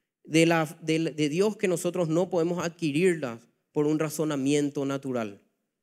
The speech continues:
que necesitamos a la palabra que nos revele eso. Por ejemplo, la Trinidad,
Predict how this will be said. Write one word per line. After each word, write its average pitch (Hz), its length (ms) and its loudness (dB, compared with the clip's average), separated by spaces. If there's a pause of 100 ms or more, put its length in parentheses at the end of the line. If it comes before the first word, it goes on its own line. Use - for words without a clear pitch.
(180)
que 147 100 0
necesitamos 147 640 -4
a 160 80 0
la 160 140 -2
palabra 147 580 0
que 143 100 -4
nos 139 160 -4
revele 139 520 2
eso. 110 240 -12 (1500)
Por - 100 4
ejemplo, 139 380 0
la 143 180 -2
Trinidad, 135 640 0